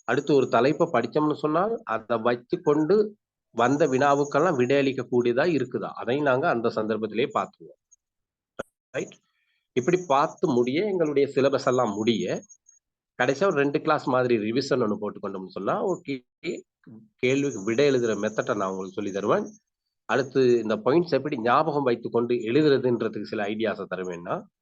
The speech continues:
ரைட், அதை கொண்டு நீங்க சிம்பிளா நீங்க ஏனைய பாடங்களை ரொம்ப கருத்தூன்றி படிச்சு கொண்டு போகலாம்.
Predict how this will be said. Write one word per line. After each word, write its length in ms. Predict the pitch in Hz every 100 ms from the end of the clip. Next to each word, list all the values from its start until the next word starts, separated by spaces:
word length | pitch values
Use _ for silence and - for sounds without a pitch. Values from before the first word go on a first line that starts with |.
| -
ரைட், 220 | 107 - _ _ _ -
அதை 140 | 110 117
கொண்டு 240 | - 175 165
நீங்க 160 | 147
சிம்பிளா 420 | - 147 - 151 175 - _ _
நீங்க 220 | 117 120 113 110
ஏனைய 280 | 120 147 143
பாடங்களை 420 | 135 131 135 131
ரொம்ப 300 | 110 123 120
கருத்தூன்றி 500 | - 110 113 123 113
படிச்சு 260 | - 107 120
கொண்டு 200 | 117 95
போகலாம். 440 | 90 87 98 135